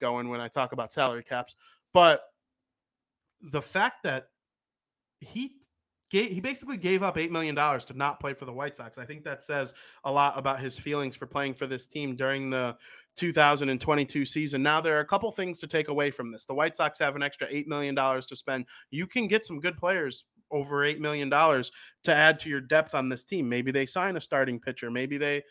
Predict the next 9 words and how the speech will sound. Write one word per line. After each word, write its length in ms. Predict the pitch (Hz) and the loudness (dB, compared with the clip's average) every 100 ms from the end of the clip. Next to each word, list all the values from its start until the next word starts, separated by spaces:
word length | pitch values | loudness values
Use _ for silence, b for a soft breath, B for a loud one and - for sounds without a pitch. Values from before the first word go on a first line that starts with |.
| b b _ | b b _
get 100 | 180 | -2
a 80 | 175 | -2
second 400 | - 165 - 135 | 2 2 2 -2
baseman 400 | 143 131 - 135 | 0 -2 -2 0
that 280 | 131 131 - _ | 2 0 -2 _
doesn't 260 | 139 131 127 | -2 0 -4
stink. 400 | - 151 120 - - _ _ | 2 2 2 -4 -20 _ _
You 140 | 196 156 | -10 -4
know, 320 | 135 139 139 | -2 -4 -8